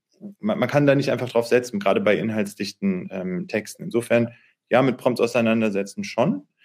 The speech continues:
aber, ähm, man muss halt auch gucken, es ist eben angeklungen, welche Prompts man braucht. Also wenn man jetzt große Längen braucht, dann würde man vielleicht gar nicht mal unbedingt bei dieser Limitierung von viertausend aufhören.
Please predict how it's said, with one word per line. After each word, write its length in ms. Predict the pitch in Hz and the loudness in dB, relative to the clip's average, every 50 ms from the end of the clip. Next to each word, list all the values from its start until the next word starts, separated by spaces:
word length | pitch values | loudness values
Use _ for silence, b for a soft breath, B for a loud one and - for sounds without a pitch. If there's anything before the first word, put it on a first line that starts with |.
| b b b _ _ | b b b _ _
aber, 480 | - 110 120 113 120 120 117 113 117 - | -2 0 2 4 6 6 6 6 6 4
ähm, 500 | - 113 117 117 117 117 113 - - - - _ _ _ - | 2 2 2 2 2 2 2 0 -4 -10 -20 _ _ _ -2
man 140 | 120 120 135 | 0 0 0
muss 140 | 147 147 | 2 2
halt 120 | 156 131 123 | 4 4 4
auch 140 | 127 - - | 2 2 0
gucken, 260 | - 165 - 131 117 | -4 -4 -2 -2 -2
es 140 | 110 - - | -2 -4 -4
ist 80 | 98 | -4
eben 140 | 107 120 - | -2 -2 -2
angeklungen, 640 | - 135 139 139 131 - - 135 135 131 110 - - | -2 -2 -2 -4 -2 -2 0 0 0 -2 -2 -2 0
welche 240 | 131 131 156 143 - | 0 0 0 0 0
Prompts 320 | - 135 123 123 - - | 0 0 -2 -2 -4 -4
man 160 | 120 120 123 | -4 -4 -2
braucht. 320 | 120 151 202 226 - - - | 0 0 0 0 -2 -4 -6
Also 160 | - - 104 | -6 -4 -2
wenn 100 | 113 110 | 0 0
man 140 | 107 113 107 | 2 2 0
jetzt 160 | 101 104 - | -2 -4 -8
große 360 | - - 120 123 123 - 101 | -4 -2 -2 0 0 0 0
Längen 360 | 101 110 143 185 214 180 110 | 0 2 2 2 2 2 0
braucht, 460 | 98 - 87 90 117 156 160 165 - b b b b b b _ | 0 2 2 4 4 4 2 -2 -6 b b b b b b _
dann 160 | 123 120 113 | 0 4 4
würde 160 | 131 131 127 | 4 4 6
man 180 | 127 123 120 120 | 4 4 2 2
vielleicht 440 | - - 110 107 104 117 120 - - | 0 2 4 4 4 4 2 0 0
gar 140 | 98 107 | 0 0
nicht 140 | 123 120 - | 0 0 -2
mal 60 | 131 | -2
unbedingt 400 | 107 117 131 127 127 127 123 127 | -2 0 0 2 0 0 0 -2
bei 140 | - 87 98 | 0 0 0
dieser 240 | 107 113 110 113 113 | 0 2 2 2 2
Limitierung 480 | 117 120 123 117 - - 127 120 117 117 | 2 0 -2 -4 -2 -2 -2 -2 -2 -4
von 180 | - 107 101 | -6 -8 -8
viertausend 520 | - - - - - 110 104 95 92 - - | -6 -8 -8 -4 -2 -2 -2 -2 -4 -4 -2
aufhören. 500 | 98 117 120 - - 143 147 160 160 | 0 0 0 0 0 0 0 0 -2